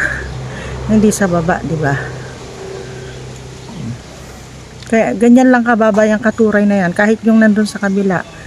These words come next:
ganyan siya kababa. Dwarf na, ano, nakaturay.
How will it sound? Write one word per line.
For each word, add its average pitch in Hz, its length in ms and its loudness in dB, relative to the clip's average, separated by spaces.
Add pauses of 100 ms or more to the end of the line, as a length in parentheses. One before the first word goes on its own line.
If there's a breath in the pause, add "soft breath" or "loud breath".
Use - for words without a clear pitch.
(400 loud breath)
ganyan 220 320 6
siya 214 160 0
kababa. 143 640 0 (3000 loud breath)
Dwarf 202 400 4
na, 202 160 2
ano, 202 320 2
nakaturay. 196 880 0